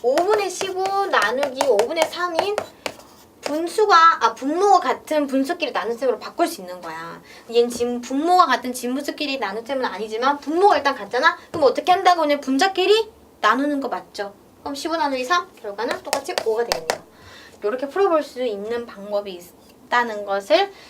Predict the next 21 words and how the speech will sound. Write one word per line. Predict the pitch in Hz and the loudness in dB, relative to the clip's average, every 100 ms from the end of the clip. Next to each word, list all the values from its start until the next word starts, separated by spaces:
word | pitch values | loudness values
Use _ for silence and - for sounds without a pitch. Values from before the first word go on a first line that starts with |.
| - | -20
설명하기 | - 311 311 311 294 262 233 208 | -10 -6 -2 0 0 -2 -4 -10
위해서, | 185 180 170 - 156 160 196 185 - - - - - | -10 -12 -14 -14 -14 -6 -2 -2 -6 -14 -16 -20 -18
음, | 208 196 165 156 - | -14 -14 -14 -18 -20
이거 | 202 196 185 214 247 - | -18 -8 -2 0 0 -4
한번 | 214 196 | -12 -12
나눠보았는데요. | 220 233 254 214 214 226 202 180 170 185 247 311 | -6 -4 -4 -4 -4 -6 -8 -10 -6 0 2 2
자, | 220 202 214 | -2 -4 -2
이거 | 220 254 277 - - - - - - | 2 2 2 -2 -16 -20 -20 -12 -8
밑에 | 294 349 | -4 -2
기출문제 | 285 - 403 392 349 | -2 0 0 2 2
확인해보자 | 349 370 349 320 294 269 254 | 2 0 0 2 4 4 4
라고 | 254 233 | 2 0
돼 | 233 | -2
있는데 | 220 220 208 208 277 294 - - - | -4 -6 -6 2 2 2 -4 -20 -14
십이분의 | - 453 440 440 415 370 | 4 6 6 4 2 0
이십오랑 | 226 214 233 311 247 226 262 302 262 | 0 -2 -6 -4 -2 2 4 4 0
오, | 233 277 302 | 4 4 4
십, | - 415 392 | 2 0 -2
십오가 | - - 440 240 208 359 311 | -6 -2 -2 0 4 6 4
있어, | - - | 2 -8
십오. | - 269 190 170 220 392 | -12 -10 -10 -2 2 2